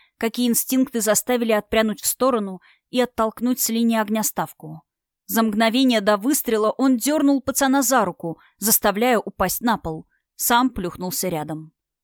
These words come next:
Пуля прошла над их головами, вонзилась в простенок, выбив из бревна щепу. Взгляд Мрака заметался по комнате, ища укрытия.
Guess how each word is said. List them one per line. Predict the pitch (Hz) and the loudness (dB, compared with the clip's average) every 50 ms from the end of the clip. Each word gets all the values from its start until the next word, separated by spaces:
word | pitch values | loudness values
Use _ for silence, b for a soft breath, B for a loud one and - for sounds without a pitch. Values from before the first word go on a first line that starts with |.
| _ _ _ - | _ _ _ -4
Пуля | 285 320 285 254 233 | 0 2 4 4 2
прошла | - 220 233 226 - - 262 269 | 2 2 0 0 0 0 2 2
над | 269 269 254 226 | 2 2 2 2
их | 269 233 233 | 0 -2 0
головами, | 214 240 247 254 269 254 233 196 175 165 160 151 - b b b b b b | 0 2 4 4 4 2 2 0 0 -2 -4 -6 -8 b b b b b b
вонзилась | 208 220 247 240 220 220 302 294 226 - - | 0 2 2 4 2 2 0 0 0 -2 -4
в | - - | -4 -4
простенок, | - 175 170 - - - 214 233 247 240 220 - - _ - | -4 -2 -2 -4 -4 -2 -2 0 0 0 -2 -6 -10 _ -8
выбив | 233 214 233 285 277 247 285 - - - | -4 0 0 2 2 2 0 -2 -4 -6
из | - 262 233 220 | -4 -4 -4 -2
бревна | 208 254 269 220 226 180 160 | -2 -2 -2 0 0 -2 -2
щепу. | - - - - - - 160 156 156 151 _ _ _ _ _ _ _ _ - | -2 -2 -4 -4 -6 -8 -10 -10 -10 -12 _ _ _ _ _ _ _ _ -8
Взгляд | 208 208 208 254 269 269 277 269 - | -6 -2 0 2 2 2 2 2 0
Мрака | 240 233 240 254 277 294 285 - 254 | 0 0 2 2 2 2 2 0 0
заметался | 214 240 247 247 240 254 262 269 - - 262 | 2 2 0 0 0 0 0 0 0 -2 -2
по | - 262 254 | -2 -2 -4
комнате, | - _ - 262 247 214 196 185 180 - - 190 | -2 _ -2 -2 0 0 -2 -4 -6 -6 -6 -4
ища | 202 - - 220 202 | -4 -2 0 0 0
укрытия. | 220 214 - 233 202 - - 180 165 165 170 | 0 -2 -2 -4 -4 -4 -6 -8 -8 -8 -10